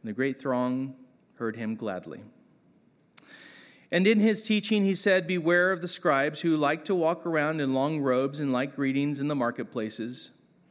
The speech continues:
and have the best seats in the synagogues and the places of honor at feasts,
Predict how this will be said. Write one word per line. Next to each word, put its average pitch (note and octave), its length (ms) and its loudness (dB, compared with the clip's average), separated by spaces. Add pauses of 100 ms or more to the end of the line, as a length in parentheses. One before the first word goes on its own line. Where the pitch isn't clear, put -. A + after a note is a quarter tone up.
(220)
and A#2+ 100 -6
have D3+ 240 0
the C#3 60 -2
best D#3+ 280 0
seats F3+ 300 -4
in D#3+ 80 0
the D#3+ 60 -2
synagogues C#3+ 760 -2
and C3 100 -2
the B2+ 60 -2
places C#3 400 -4
of B2+ 100 -2
honor B2 300 -2
at - 100 -12
feasts, - 580 -8